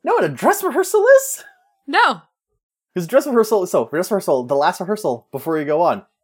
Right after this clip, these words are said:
Speaker 1: everything's already been figured out. You have all the lighting clues figured out. You have all the blocking figured out. You have the lines figured out. You're in your costume. So sorry, Finn. Like, you can't go on and say, "I'll save myself in my undies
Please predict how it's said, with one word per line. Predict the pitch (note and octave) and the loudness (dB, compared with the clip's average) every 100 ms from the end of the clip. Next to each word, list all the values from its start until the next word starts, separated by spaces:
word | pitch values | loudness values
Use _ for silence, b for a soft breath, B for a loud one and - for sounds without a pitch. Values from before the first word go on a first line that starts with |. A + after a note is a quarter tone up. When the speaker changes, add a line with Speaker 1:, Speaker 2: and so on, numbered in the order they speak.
| - | 0
Speaker 1:
everything's | D#3 E3+ F3+ E3 | 0 2 -2 2
already | D#3 D#3 | 0 0
been | D3+ | -6
figured | F3 F#3 | -2 0
out. | A#2 - | 0 -4
You | C3+ | -8
have | C#3 C3+ | -4 -4
all | |
the | C#3+ | 0
lighting | D3 D3+ | 2 0
clues | E3 C#3+ B2+ | -2 -8 -8
figured | C#3 A#2+ | -6 -4
out. | G2+ | -4
You | A#2 | -6
have | A#2 A2 | -4 -4
all | - B2 A#2+ | 2 2 2
the | |
blocking | A#2+ C3+ E3 B2+ | 0 0 -2 -10
figured | C3 A#2 | -6 -6
out. | - | -4
You | |
have | D3+ | -6
the | C#3+ | -4
lines | C#3 G#3 A3 | -2 -2 -2
figured | C#3 | -6
out. | G#2+ G2+ _ _ | -4 -6 _ _
You're | D3+ G#3+ A3 | 4 6 6
in | G3+ | 4
your | F#3 | 0
costume. | F#3+ A3 A3 B2+ | 0 0 -2 -6
So | B2 D3 | -2 -4
sorry, | - - G3+ C3+ | -2 -2 -2 -2
Finn. | C#3+ C3 C3 b b | -2 -4 -4 b b
Like, | C3 B2+ - | -6 -4 -6
you | F3 | -6
can't | - A3 G#3 | -4 -2 -2
go | G3+ F#3+ | 0 4
on | G3+ E3 | 4 2
and | D3+ | -4
say, | F3 D3 | -2 0
"I'll | D3 D3+ D3 | 4 2 2
save | - F#3 E3 | 2 4 2
myself | E3+ D#3 D3 E3 E3 D3 | 0 -6 -2 -4 -4 -8
in | E3 D#3 | -8 -4
my | C#3+ | -2
undies | D3 F3 C3+ B2 | -2 -4 -4 -6